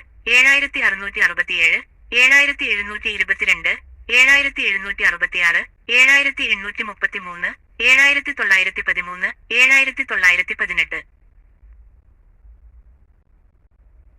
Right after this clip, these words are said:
എണ്ണായിരത്തിയെട്ട്, എണ്ണായിരത്തിനാൽപത്തിരണ്ട്,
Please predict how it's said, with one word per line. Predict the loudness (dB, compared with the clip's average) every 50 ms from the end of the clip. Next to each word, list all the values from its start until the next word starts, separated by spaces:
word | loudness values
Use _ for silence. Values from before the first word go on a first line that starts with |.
| -20 _ _ _ _ _ _ _ _ _ _ _ _ _ _ _ _ _ _ 0
എണ്ണായിരത്തിയെട്ട്, | 0 2 4 4 4 4 2 0 -2 -4 0 2 2 2 2 0 -4 -4 -6 _ -4 -2
എണ്ണായിരത്തിനാൽപത്തിരണ്ട്, | -2 0 2 2 2 2 0 -2 -4 -2 2 2 2 2 2 -2 -6 -6 -2 0 0 0 0 -2 -4 -4